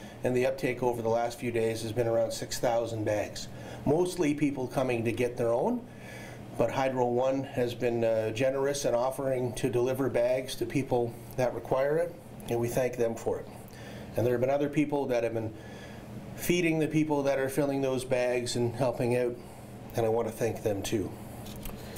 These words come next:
Because of some updated road closures, and you'll note that yesterday on the south branch of the river, um, a district road was closed in the Fraserburg area, as well as some local roads that are closed.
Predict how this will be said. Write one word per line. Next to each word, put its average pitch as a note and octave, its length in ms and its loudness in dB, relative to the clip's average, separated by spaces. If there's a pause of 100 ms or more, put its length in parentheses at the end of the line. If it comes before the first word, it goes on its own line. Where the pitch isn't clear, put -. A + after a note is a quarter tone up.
(1200)
Because G3 300 4
of G3+ 120 2
some E3+ 140 2
updated D#3 480 2
road D3 240 2
closures, D3 480 2
and C#3 100 0
you'll C3 100 2
note C3+ 180 0
that C3 120 0
yesterday C#3 520 0
on B2 100 0
the A#2+ 80 2
south C#3 400 -2
branch C3+ 380 0
of A2+ 60 -4
the A#2 100 0
river, B2 420 0 (480)
um, A2+ 420 0 (1800)
a B2+ 60 2
district C3+ 340 2
road C#3+ 200 2
was B2 180 0
closed C3+ 340 2
in A#2+ 60 0
the A2+ 60 2
Fraserburg C3 580 2
area, C3 360 2 (380)
as B2 160 0
well C3+ 180 2
as B2+ 120 0
some A#2+ 320 0
local C3 320 2
roads A2+ 320 0
that A#2 100 0
are G#2+ 100 -2
closed. A#2+ 440 2